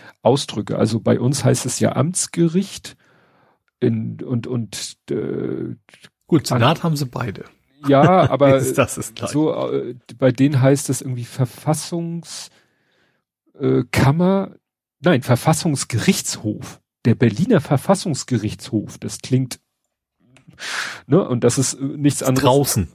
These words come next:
Speaker 1: <laughs> Ja, das klingt halt sehr,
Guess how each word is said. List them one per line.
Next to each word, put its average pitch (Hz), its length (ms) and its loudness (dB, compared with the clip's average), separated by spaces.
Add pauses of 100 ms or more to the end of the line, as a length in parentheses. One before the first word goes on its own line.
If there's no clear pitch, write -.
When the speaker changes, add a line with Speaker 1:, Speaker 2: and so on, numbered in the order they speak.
Speaker 1:
<laughs> - 60 0 (600)
Ja, 123 240 6 (580)
das 131 180 -2
klingt 147 340 2
halt 131 300 6
sehr, 143 920 2